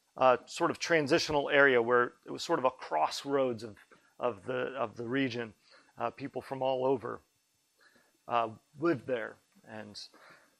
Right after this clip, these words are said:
we are not certain whether this man was a Jew or not. We aren't told. Jesus speaks to him in Aramaic. Uh, we'll look at that in a minute. But, um, that was a common enough language. Jews and Gentiles together would have spoken it.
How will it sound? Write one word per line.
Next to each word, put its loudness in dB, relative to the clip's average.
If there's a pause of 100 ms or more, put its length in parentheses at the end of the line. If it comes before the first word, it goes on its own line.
(140)
we 4
are 12
not 8
certain 0
whether 2
this -4
man -4
was -12
a -8
Jew -10
or -10
not. 8
We -12
aren't -8
told. 2 (220)
Jesus 0
speaks 2
to 0
him 2
in 0
Aramaic. 4 (460)
Uh, -2
we'll -2
look -4
at -4
that 8
in -4
a -6
minute. -4
But, 0 (400)
um, 6 (520)
that 10
was 0
a 2
common 2
enough 2
language. 0 (560)
Jews -2 (180)
and -12
Gentiles 6 (380)
together 6
would 2
have 0
spoken -4
it. -8